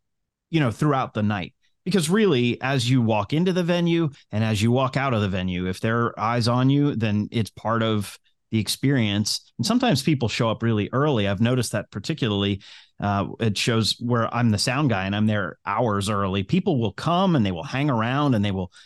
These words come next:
just try to get some of your attention, or, or if they happen to meet a band member or happen to get to talk to someone. But I think you hit on some really great points, particularly the signing and the being at the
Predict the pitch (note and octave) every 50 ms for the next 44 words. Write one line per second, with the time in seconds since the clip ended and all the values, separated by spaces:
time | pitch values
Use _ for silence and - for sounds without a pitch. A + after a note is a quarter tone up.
0 | _ _ - - D#3 C3+ - - D3+ C#3+ C#3+ C3+ A#2+ G#2 A2 C3 C3 C3+ - -
1 | D3+ C#3 C3+ B2 A2+ G#2 A2 A#2 A2+ G#2+ G#2+ G#2 G2 - - - - _ _ -
2 | G#2+ - - E3+ F3+ G3+ F#3 - G3 G3 F#3+ F#3 F3 B2+ A2 A2 G#2 G#2 G#2+ -
3 | - - A#2 A2 G#2+ G#2+ A2 - A#2+ G#2+ - A#2+ G#2+ F2+ C3 C#3+ C#3 - C#3 C3+
4 | A#2+ A#2+ C3+ C#3+ D3 C#3 A#2 C#3 C#3+ D3 D3 C#3+ D3 D3 D3 C#3+ C#3+ C#3 B2 F#2
5 | F#2+ G#2 B2 B2+ - C3 A#2+ A2 A2 G#2+ - - - - - C3+ C#3+ C3+ - C3+
6 | C3 - - C#3 C3+ C3+ B2+ B2 B2+ B2 A2+ - _ _ _ _ _ _ _ _
7 | _ _ C#3 D3 D3 C3+ - F#3+ E3+ - D3 A#2+ B2 C3+ C3 B2 A2 G#2 - -
8 | G2+ G2 G#2 B2 C3+ B2+ A#2+ A2 G2 A2 G2 F2 - - - A2 G2+ G2 F#2 -
9 | - - - _ _ - F3+ - - D#4 C#4 C#4 A#3 F3+ D3 B2+ A2+ A2+ G#2+ -
10 | - C#3+ A#2+ A#2+ B2 A#2+ A2+ A2+ A2 A2 - A#2 A2+ G#2+ G#2+ G2+ G2+ F#2+ F2+ -
11 | _ _ - A#2 A2+ A2 G2+ - F#2+ G2+ G#2 G#2 - _ _ - G2+